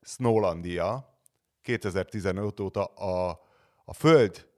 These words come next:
legnagyobb, ami most már nagy dolog, hogyha valaki csinál egy hólabirintust, hogy Harbinben, mondjuk Kínában nem csinálnak nagyobbat. Tehát azért tartja a helyét a zakopánei hólabirintus, háromezer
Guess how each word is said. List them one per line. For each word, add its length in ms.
legnagyobb, 640
ami 180
most 240
már 140
nagy 200
dolog, 340
hogyha 260
valaki 280
csinál 300
egy 120
hólabirintust, 840
hogy 120
Harbinben, 600
mondjuk 260
Kínában 400
nem 120
csinálnak 480
nagyobbat. 640
Tehát 280
azért 220
tartja 400
a 40
helyét 300
a 40
zakopánei 720
hólabirintus, 880
háromezer 920